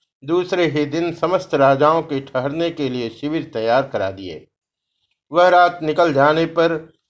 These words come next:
जब प्रातःकाल हुआ तो राजा दुर्योधन ने अपनी ग्यारह अक्षौणी सेना का विभाग किया। उसने पैदल, हाथी, रथ और घुड़सवार सेनाओं में से उत्तम, मध्यम और निकृष्ट श्रेणियों को अलग-अलग करके उन्हें यथास्थान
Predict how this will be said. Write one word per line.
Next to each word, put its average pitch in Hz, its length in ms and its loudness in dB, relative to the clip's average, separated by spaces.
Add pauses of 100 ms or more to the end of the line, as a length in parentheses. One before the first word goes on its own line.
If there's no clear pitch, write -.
(140)
जब 160 240 -2
प्रातःकाल 160 640 4
हुआ 156 300 2
तो 160 180 0
राजा 139 320 4
दुर्योधन 147 560 0
ने 120 280 -6 (360)
अपनी 147 300 -4
ग्यारह 156 400 4
अक्षौणी 160 640 -2
सेना 156 360 0
का 156 160 2
विभाग 123 400 2
किया। 107 520 -8 (520)
उसने 156 320 0
पैदल, 160 560 2
हाथी, 139 540 0
रथ 147 400 0
और 139 180 0
घुड़सवार 151 560 2
सेनाओं 143 460 0
में 123 340 -8 (500)
से 143 420 -2 (260)
उत्तम, 170 600 -2
मध्यम 139 460 -2
और 135 220 -2
निकृष्ट 139 500 -6
श्रेणियों 160 500 -2
को 117 320 -8 (320)
अलग-अलग 160 640 2
करके 151 340 0
उन्हें 139 360 -4
यथास्थान 131 880 0